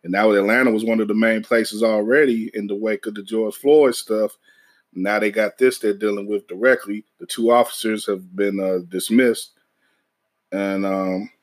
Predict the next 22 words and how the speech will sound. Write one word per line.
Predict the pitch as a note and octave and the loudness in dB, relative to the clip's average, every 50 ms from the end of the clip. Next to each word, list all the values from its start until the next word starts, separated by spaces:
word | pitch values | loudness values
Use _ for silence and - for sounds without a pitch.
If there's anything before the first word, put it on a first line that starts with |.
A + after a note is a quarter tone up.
| _ _ _ _ _ _ _ _ _ _ | _ _ _ _ _ _ _ _ _ _
you | F#2 F#2 | -2 0
know, | F#2+ F#2 F#2+ | 0 2 2
the, | F#2+ F#2+ F#2+ | 2 2 2
uh, | F#2 F2+ F2 | 2 0 -2
police | - - A2+ C3 B2+ A#2+ - | -2 0 2 2 2 2 0
chief | - - A#2+ A#2 A2 - - - - - | 0 2 2 2 2 0 -4 -10 -12 -6
resigned | F#2+ G2+ G2+ A2 A2+ A2+ A2+ A2+ A2 G#2 | -4 -2 0 2 2 4 4 2 2 0
as | G2+ G2+ G#2 | 0 -2 -2
well. | G#2 A2+ A2+ A2+ A#2 A2+ A#2 A#2+ A#2 _ _ _ _ _ _ _ _ _ _ _ _ _ | 2 4 4 4 4 4 2 -2 -4 _ _ _ _ _ _ _ _ _ _ _ _ _
But, | - F#2+ G2 G2 | -4 0 2 2
uh, | G2 G2 G2 F#2+ F#2 | 2 2 2 2 0
a | F#2+ F#2 D#2+ E2 F2+ | 0 -2 -6 -6 -4
lot | G2+ A2+ A#2+ B2 A#2+ | 0 0 2 2 2
of, | A#2 A2+ - | 0 -2 -4
a | - - - - - | -8 -16 -18 -12 -6
lot | - A2+ A#2+ A#2+ | -2 0 2 2
of | A#2 A2 - _ _ | 0 -2 -4 _ _
that's | A2 A2 G#2+ G#2 | -4 -4 -4 -2
going | G#2 A#2 A#2+ A2+ A2+ A2+ | 0 0 2 2 2 2
on | B2 C3 C3 B2+ B2 A2 | 4 4 4 2 2 2
down | A2 G#2+ G#2+ G#2 G2+ | 2 2 2 0 -2
there | G#2 G#2+ G#2 G#2 G#2 G#2 G2+ G2+ | -2 0 0 0 0 -2 -4 -8